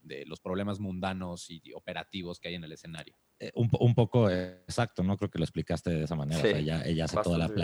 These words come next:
Speaker 2: planeación en, en una computadora y, y llega con su stage manager y le dice, "Ok, esto es lo que tienes que hacer". Y en, en, en este ejemplo muy particular, nosotros como stage managers, pues, llevamos a cabo operativamente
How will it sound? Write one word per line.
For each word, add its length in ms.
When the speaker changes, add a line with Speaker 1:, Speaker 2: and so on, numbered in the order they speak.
Speaker 2:
planeación 720
en, 220
en 160
una 180
computadora 840
y, 140
y 240
llega 220
con 160
su 80
stage 240
manager 260
y 40
le 40
dice, 160
"Ok, 140
esto 240
es 40
lo 80
que 120
tienes 240
que 100
hacer". 300
Y 360
en, 320
en, 180
en 240
este 240
ejemplo 460
muy 160
particular, 560
nosotros 440
como 160
stage 280
managers, 400
pues, 180
llevamos 380
a 40
cabo 280
operativamente 960